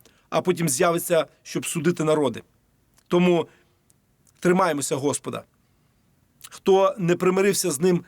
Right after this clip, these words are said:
примирімося, щоб Він нас взяв у своє військо, щоб ми були в числі Його святих. А зараз прославимо нашого Господа за це заняття. Будемо молитись. Амінь. Господь і Бог, дякую Тобі за Твою книгу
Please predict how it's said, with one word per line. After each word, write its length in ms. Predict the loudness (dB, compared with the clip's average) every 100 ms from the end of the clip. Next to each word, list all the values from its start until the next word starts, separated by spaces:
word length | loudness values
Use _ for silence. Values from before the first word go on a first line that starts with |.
| _
примирімося, 720 | 0 2 4 2 -2 -4 -10 -16 _ _ _ _ _ _ -20
щоб 300 | -10 -6 -2
Він 260 | 2 2 0 -6 _ _ _ _ _ -2
нас 340 | 0 0 -4
взяв 340 | -4 0 0 -2
у 80 | -8
своє 380 | -2 2 2
військо, 420 | 0 -6 -8 -12 -16
щоб 180 | -6 0
ми 100 | 0
були 280 | 4 4 2
в 40 |
числі 360 | 0 -6 -4 -4
Його 320 | 0 0 2
святих. 460 | -2 -4 -8 -10 -14 _ _ -4
А 100 | 0
зараз 320 | 2 0 -4 _
прославимо 420 | -6 -2 0 0
нашого 320 | -2 -4 -4 -4
Господа 440 | -4 -4 -6 -6
за 140 | -8 -8
це 120 | -6
заняття. 460 | -4 -4 -4 -6
Будемо 240 | -6 -2 -2
молитись. 420 | -4 -8 -12 -12
Амінь. 180 | -14 -18 -18 -18 -18 _ _ _ _ _ _ _ _ _ _ _ _ _ _ _ -6
Господь 440 | -4 -2 0 0
і 40 | 0
Бог, 320 | 0 0 -2 -14 -16 -2
дякую 380 | 0 0 -2 -8
Тобі 280 | -6 -8 -10 _ _ -12
за 160 | -4 -4
Твою 260 | 2 2 2
книгу 460 | 2 0 0 -4